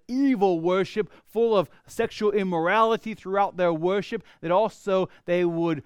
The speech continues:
sacrifice their children to their false gods.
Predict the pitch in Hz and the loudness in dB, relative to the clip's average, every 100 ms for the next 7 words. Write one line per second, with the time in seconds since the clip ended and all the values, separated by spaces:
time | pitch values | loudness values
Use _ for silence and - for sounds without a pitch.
0 | _ - 208 208 196 - 175 151 151 131 | _ -2 0 0 -4 -2 -2 -2 -6 -8
1 | - - 226 220 196 156 135 123 _ _ | -10 -4 4 4 4 -2 -4 -6 _ _
2 | - 180 160 143 - 156 147 131 139 131 | -6 -2 0 -2 0 -2 -2 -6 -4 -2
3 | 110 - - - | -4 -12 -20 -20